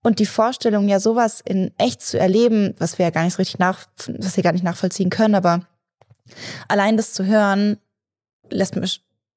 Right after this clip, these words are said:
allein das zu hören, lässt mir schon den Blutdruck hochsteigen. Und da denke ich mir, Hut ab vor dieser Frau, die so lange durchgehalten hat, es auch krass geschafft hat, trotzdem, dass, wie du es formuliert hast, irgendwie der Hass sie nicht auffrisst, dass sie da nicht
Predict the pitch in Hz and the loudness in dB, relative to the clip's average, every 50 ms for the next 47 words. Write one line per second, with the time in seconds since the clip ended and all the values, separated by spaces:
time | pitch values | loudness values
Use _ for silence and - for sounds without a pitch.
0 | _ _ _ _ _ - - 202 202 202 214 220 214 - - 220 214 196 180 185 | _ _ _ _ _ -2 0 2 2 2 2 0 -2 0 2 2 2 2 2 0
1 | - - 190 185 - 196 185 180 175 160 208 214 - - - 196 196 - - 190 | 0 -2 -4 -2 0 0 0 0 0 0 0 -2 0 0 -2 -2 0 0 0 -2
2 | 180 - - - 175 170 175 170 190 196 196 185 - 185 175 190 190 185 185 - | -2 -2 -2 0 0 2 2 2 0 0 0 0 0 0 0 0 -2 -2 -2 0
3 | 220 202 190 185 185 _ - - - - - - - - - - _ _ _ _ | 2 2 2 0 -2 _ -12 -20 -20 -20 -20 -20 -20 -20 -20 -20 _ _ _ _
4 | _ _ _ _ _ _ _ - - - 240 214 - 214 226 - - - 208 196 | _ _ _ _ _ _ _ -12 -4 -2 0 2 2 2 0 0 -2 -2 0 0
5 | 190 180 202 196 - - 220 226 226 208 208 190 214 226 233 226 220 214 202 - | 2 2 0 0 0 0 2 2 4 4 4 4 4 4 4 4 4 2 2 0
6 | _ _ - 226 233 262 277 - - 262 247 226 247 240 247 240 240 233 226 226 | _ _ 2 2 2 2 2 0 -4 -2 -2 2 2 2 2 2 2 2 2 4
7 | 233 247 269 - - - - - _ _ _ _ _ _ _ _ _ _ _ _ | 2 2 0 -2 -8 -12 -12 -14 _ _ _ _ _ _ _ _ _ _ _ _
8 | - - - - 196 185 - - _ - - - - 240 277 - - - - - | -4 -2 -2 -2 -2 -4 -6 -10 _ -6 -4 -2 0 0 -2 -2 -4 -8 -12 -12
9 | - - _ - 226 226 - - 226 226 - - - 233 220 - - - - 214 | -14 -10 _ -2 0 0 2 2 0 0 0 0 2 2 0 0 -4 -4 -2 -2
10 | 214 - - 226 208 202 202 - - - - _ _ _ _ _ _ _ - - | -2 0 0 0 2 0 0 -2 -8 -12 -14 _ _ _ _ _ _ _ -4 -2
11 | 214 208 - 202 - - - 196 202 202 202 208 208 - - 208 190 - - - | 0 0 0 0 -2 0 0 2 2 4 4 2 2 2 0 -2 -2 -2 -4 -2
12 | - 196 196 190 185 - 190 185 - 202 214 - - - 269 277 269 262 - - | 0 2 2 2 2 0 0 0 0 -2 -2 -2 -2 -2 0 0 -2 -2 -2 -2
13 | 240 254 262 - - - 294 311 311 - - 226 - - 214 208 208 196 196 202 | 0 0 -2 -4 -4 -2 -2 -2 -2 -2 -4 -2 -2 -2 0 0 2 2 2 0
14 | - - _ | -2 -6 _